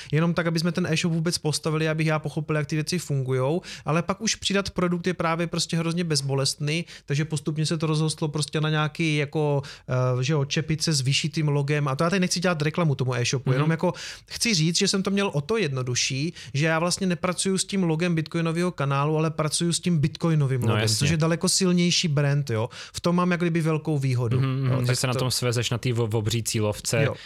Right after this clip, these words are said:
Speaker 1: jo,
Speaker 2: která
Speaker 1: jo.
Speaker 2: vlastně ten člověk nemusí být tvůj fanoušek, aby pro něj dával ten merch smysl vlastně dokonce.
Speaker 1: Přesně tak, přesně tak. Jako oni, já, já to tak i říkám, já nepotřebuji, abyste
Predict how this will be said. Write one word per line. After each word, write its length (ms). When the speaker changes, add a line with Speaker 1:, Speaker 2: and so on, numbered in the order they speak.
Speaker 1:
jo, 100
Speaker 2:
která 300
Speaker 1:
jo. 60
Speaker 2:
vlastně 340
ten 220
člověk 260
nemusí 300
být 180
tvůj 220
fanoušek, 560
aby 160
pro 160
něj 160
dával 300
ten 260
merch 240
smysl 400
vlastně 340
dokonce. 160
Speaker 1:
Přesně 300
tak, 300
přesně 300
tak. 140
Jako 240
oni, 340
já, 280
já 140
to 100
tak 160
i 120
říkám, 260
já 60
nepotřebuji, 440
abyste 320